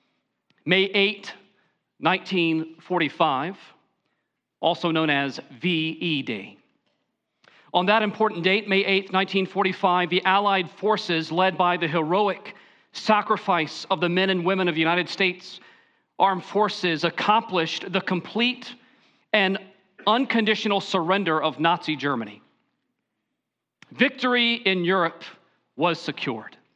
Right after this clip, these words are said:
Hitler's long and bloody reign of terror was now finally over. Immediately, instantaneously, celebrations erupted across Europe and throughout North America.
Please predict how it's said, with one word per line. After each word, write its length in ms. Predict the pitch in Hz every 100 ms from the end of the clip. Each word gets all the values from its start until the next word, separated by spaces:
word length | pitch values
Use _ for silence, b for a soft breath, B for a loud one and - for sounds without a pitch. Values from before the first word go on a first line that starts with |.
| _ _ _ _ _ _ _ _ -
Hitler's 360 | 226 233 220 185
long 360 | 185 208 214
and 140 | 202 175
bloody 300 | 175 202 190
reign 420 | 165 180 190 190
of 120 | 165
terror 360 | - 202 190 180
was 280 | 156 165 151
now 440 | 160 160 160 147 B B
finally 880 | - - - 196 185 139 123 123 113 - b b b b _
over. 400 | 156 156 127 117 - _ _ _ _ _ _ _ _ -
Immediately, 800 | 190 190 214 262 262 156 131 147
instantaneously, 1000 | 269 - 202 - - 233 269 196 170
celebrations 920 | 160 - 220 175 180 208 202 165 147 -
erupted 600 | 196 170 160 226 - 185
across 460 | 165 - 196 170 -
Europe 320 | 175 151 - b b b b
and 140 | - 185
throughout 480 | 165 165 160 - 170
North 340 | 160 160 - -
America. 560 | 147 147 143 - 120